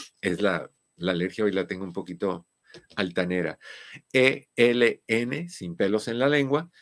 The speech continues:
Y simplemente buscas el botoncito rojo que dice subscribe o suscríbete y lo haces, te suscribes y ya, queda, ah, hecho. E igual aquí en Facebook.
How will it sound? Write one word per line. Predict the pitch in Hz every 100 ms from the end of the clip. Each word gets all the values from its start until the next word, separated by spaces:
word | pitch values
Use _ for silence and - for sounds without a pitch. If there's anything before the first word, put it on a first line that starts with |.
| _ _ -
Y | 107 101 98 95 95 90
simplemente | - 123 120 139 139 135
buscas | 113 - 120
el | 120
botoncito | 104 90 90 - 107
rojo | 117 151 120
que | 95
dice | 90 87 90
subscribe | - 92 - - 151 123 - _
o | - 80
suscríbete | - - 156 165 113 - 143 143 _ _ _
y | 131
lo | 170
haces, | 220 - - - _ _
te | - 101
suscribes | 90 - 110 147 110
y |
ya, | 92 90 _
queda, | 98 95 95 90 -
ah, | 87 -
hecho. | 82 - 82
E | 165
igual | 175 135 123
aquí | 110 113
en | 107 95
Facebook. | - 104 104 104 87